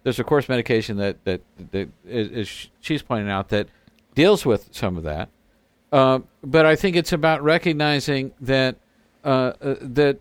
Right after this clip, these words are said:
uh, uh, uh, many people who have that condition will tell you that they don't think of it as a negative. They think of their life as sort of amped up in certain ways, and that the drugs can kind of take that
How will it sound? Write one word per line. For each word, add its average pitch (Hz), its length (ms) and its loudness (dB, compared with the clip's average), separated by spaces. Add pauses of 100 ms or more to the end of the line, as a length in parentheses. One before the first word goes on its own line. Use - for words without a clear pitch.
(100)
uh, 156 40 -6
uh, 151 480 -2 (220)
uh, 151 160 -6
many 202 280 0
people 143 240 0
who 135 80 0
have 160 360 2
that 131 220 2
condition 139 540 -2
will 113 120 0
tell 127 280 -2
you 120 220 0
that 110 200 -6
they 131 140 2
don't 135 400 0
think 156 280 -2
of 117 140 2
it 104 240 0 (100)
as 110 580 2 (200)
a 104 220 0 (260)
negative. 120 460 0
They 104 140 -4
think 131 240 -4
of 104 180 -4
their 110 180 2
life 113 380 0
as 101 80 -10
sort 107 200 0
of - 120 -12
amped 120 340 -4
up 170 220 0
in 104 160 -4
certain 98 320 -6
ways, 92 380 -6 (580)
and 127 180 -2
that 120 140 -2
the 117 80 -8
drugs 123 400 2
can 117 240 -4
kind 127 240 -2
of 101 160 -6
take - 320 -4
that 110 240 0